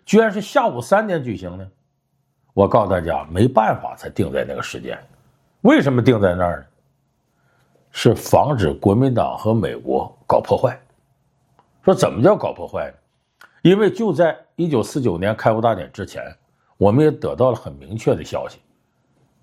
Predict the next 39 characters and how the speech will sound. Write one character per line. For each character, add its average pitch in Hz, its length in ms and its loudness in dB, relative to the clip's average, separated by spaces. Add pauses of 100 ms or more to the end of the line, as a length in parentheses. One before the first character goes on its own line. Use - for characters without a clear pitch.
(160)
就 156 140 4
是 151 100 2
当 202 280 0
时 160 180 2
在 160 180 4
台 147 240 2
湾 139 260 0
的 139 80 -8
蒋 - 240 -10
介 92 80 -14
石 90 320 -14 (760)
和 175 200 4
美 98 180 0
国 117 140 4
人 151 100 0
商 127 300 2
量， 123 160 0
准 104 260 0
备 185 160 4
在 165 140 4
开 156 220 -2
国 156 120 -8
大 160 160 0
典 110 220 -10
的 92 80 -14
时 87 160 -16
候 95 140 -6
呢， 101 100 -8 (480)
对 160 140 6
这 135 80 0
个 123 60 0
开 139 140 2
国 127 120 2
大 127 120 4
典 78 240 -4
进 107 160 0
行 98 120 0
破 90 180 0
坏。 117 160 0